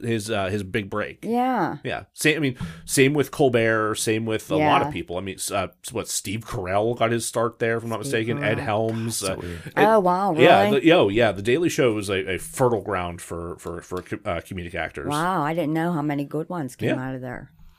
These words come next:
Speaker 3: Other actors that we enjoyed in The Love Guru.
Speaker 1: I think Mom's gonna have the most here, so I think we just let her
Speaker 3: Sure.
Speaker 1: go.
Speaker 3: Yeah,
Speaker 2: I
Speaker 3: please.
Speaker 2: can't, Vern, Mini-Me.
Speaker 1: Vern Troyer.
Speaker 2: I like him.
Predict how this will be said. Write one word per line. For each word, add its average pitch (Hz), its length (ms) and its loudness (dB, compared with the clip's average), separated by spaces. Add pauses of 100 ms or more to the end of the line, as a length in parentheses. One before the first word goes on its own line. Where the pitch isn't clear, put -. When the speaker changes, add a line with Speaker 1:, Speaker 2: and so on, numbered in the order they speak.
(640)
Speaker 3:
Other 147 200 4
actors 110 600 0
that 127 120 -4
we 107 140 2
enjoyed 95 560 -2 (320)
in 117 120 0
The 98 100 2
Love 92 180 -4
Guru. - 240 -10 (880)
Speaker 1:
I 131 80 0
think 127 100 2
Mom's 127 200 4
gonna 131 140 0
have 113 140 4
the 95 60 -8
most 87 260 -8
here, 85 160 -6
so 90 160 -2
I - 20 -2
think 98 120 0
we 95 60 0
just 98 140 -8
let 95 120 -4
her - 60 -4
Speaker 3:
Sure. 202 280 4
Speaker 1:
go. - 60 -12 (180)
Speaker 3:
Yeah, 196 240 10
Speaker 2:
I - 80 6
Speaker 3:
please. 180 240 4
Speaker 2:
can't, 170 180 -4
Vern, 185 520 6
Mini-Me. 214 680 0
Speaker 1:
Vern 131 220 2
Troyer. 117 560 0
Speaker 2:
I 175 100 4
like 180 280 2
him. 175 360 -2